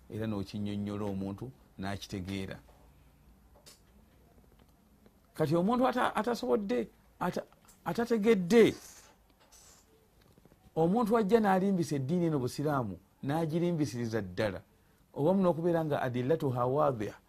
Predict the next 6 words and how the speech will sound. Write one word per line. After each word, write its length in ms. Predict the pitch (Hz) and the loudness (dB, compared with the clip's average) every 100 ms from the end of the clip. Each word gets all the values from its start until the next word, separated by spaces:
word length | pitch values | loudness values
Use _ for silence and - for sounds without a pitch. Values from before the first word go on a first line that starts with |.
| _ _ _ - - | _ _ _ -20 -16
Ah, 240 | 92 127 | -8 -4
obubonero 580 | 127 127 131 175 175 175 | -2 0 2 2 2 2
bwa, 180 | 170 - | 0 0
obubonero 480 | 147 135 170 175 | -2 0 0 0
bwa, 320 | 165 175 165 - 143 139 120 123 143 | 2 2 2 -2 -6 -8 -8 -10 -4
bwa, 240 | 156 - | -4 -4